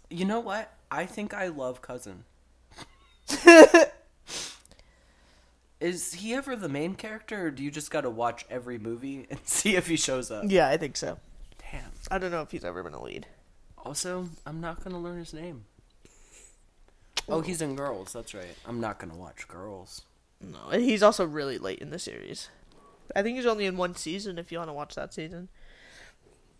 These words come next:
Speaker 1: Uh, is Lena Dunham in that season?
Speaker 2: Probably.
Speaker 1: Damn. <laughs> He was in this, the Zachary Quinto va-, uh, Nosferatu thing. That's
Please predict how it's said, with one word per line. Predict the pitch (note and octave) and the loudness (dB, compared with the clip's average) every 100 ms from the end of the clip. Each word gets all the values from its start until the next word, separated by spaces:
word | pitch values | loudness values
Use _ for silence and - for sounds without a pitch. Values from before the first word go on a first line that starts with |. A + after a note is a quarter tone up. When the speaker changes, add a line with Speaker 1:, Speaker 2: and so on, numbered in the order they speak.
| _ - | _ -14
Speaker 1:
Uh, | B2+ C3 A#2+ A2 | -10 -8 -8 -8
is | A#2+ | -8
Lena | C3 B2+ | -8 -8
Dunham | A2 G2+ A2+ B2 | -8 -10 -10 -10
in | |
that | B2+ A#2+ | -12 -14
season? | A#2+ C3 C#3+ C#3+ _ - _ _ _ _ | -16 -16 -18 -20 _ -20 _ _ _ _
Speaker 2:
Probably. | - D3+ B2+ C#3+ F#3 _ - | -14 -12 -14 -16 -18 _ -20
Speaker 1:
Damn. | F#2+ D#2 - - - - - - - - - _ | -20 -20 -20 -20 -20 -18 -18 -18 -20 -20 -20 _
<laughs> | - - _ _ - - - - - - | -8 -8 _ _ -20 -20 -20 -20 -20 -4
He | D#3+ | -2
was | E3 F3 | -2 0
in | F3+ D#3+ C#3+ | 0 0 0
this, | C3+ - - - - - - | -2 -4 -6 -8 -14 -20 -18
the | A#2+ C3 A#2+ | -8 -6 -4
Zachary | A#2+ A#2 C3 B2 | -4 -6 -10 -14
Quinto | B2+ A#2+ B2 A2 G#2+ - - | -12 -12 -10 -10 -10 -14 -16
va-, | A2+ A2 - | -16 -16 -14
uh, | |
Nosferatu | A2 A2 G#2+ - G#2 G#2+ G#2+ | -14 -12 -14 -16 -18 -18 -20
thing. | G#2 G2+ A2 - - - - - | -18 -18 -18 -20 -20 -20 -20 -20
That's | G2 G2+ - | -16 -16 -16